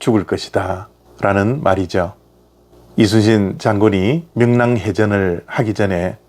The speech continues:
열세 척의 배로 삼백삼십삼 척의 일본군과 맞서 싸울 때의 각오이었습니다. 그런데 이러한 의미로 예수님께서 이미 우리에게 주신 말씀이 있습니다.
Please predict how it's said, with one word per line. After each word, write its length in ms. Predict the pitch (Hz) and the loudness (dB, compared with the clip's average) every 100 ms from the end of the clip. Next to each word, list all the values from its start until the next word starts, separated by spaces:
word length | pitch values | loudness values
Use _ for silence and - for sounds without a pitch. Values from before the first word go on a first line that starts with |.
| _ | _
열세 360 | 110 113 - 110 | 4 4 2 -8
척의 500 | - 117 110 98 90 - | -2 2 4 2 -2 -2
배로 480 | 107 87 104 160 _ _ _ _ _ - | 0 2 0 -4 _ _ _ _ _ -8
삼백삼십삼 1120 | - 143 123 - - 135 - 107 - 104 98 | 0 2 2 0 -2 -4 -2 -8 -4 -4 -4
척의 480 | - 107 101 92 - | -2 2 2 0 0
일본군과 960 | 131 120 120 113 107 98 92 90 85 - | 2 4 2 2 0 0 2 2 0 0
맞서 480 | 95 - 127 107 101 | 0 0 2 2 0
싸울 340 | - 151 120 | 2 2 2
때의 520 | - 95 87 110 160 - _ | 0 -2 0 -2 -4 -12 _
각오이었습니다. 1080 | - 113 110 117 113 101 90 - 87 82 95 - _ _ _ _ _ - - | -2 2 4 4 4 0 -2 -6 -10 -8 -10 -12 _ _ _ _ _ -20 -2
그런데 560 | 113 98 98 95 92 - | 0 2 2 2 0 0
이러한 380 | 139 127 113 107 | 2 4 2 0
의미로 760 | 104 104 107 92 104 165 _ _ _ _ - | -2 0 2 2 0 -2 _ _ _ _ 0
예수님께서 880 | 104 131 131 127 104 - 92 87 - | 0 2 2 4 2 2 0 0 -2
이미 500 | 135 107 90 90 82 - | 0 0 0 -2 -6 -2
우리에게 680 | 101 104 85 87 92 151 - | 4 4 4 0 -2 -4 -6
주신 420 | - 110 117 127 | -4 0 0 0
말씀이 420 | 85 90 - 120 113 | -4 -4 -4 -2 0
있습니다. 540 | - 92 87 87 | -2 -8 -4 -4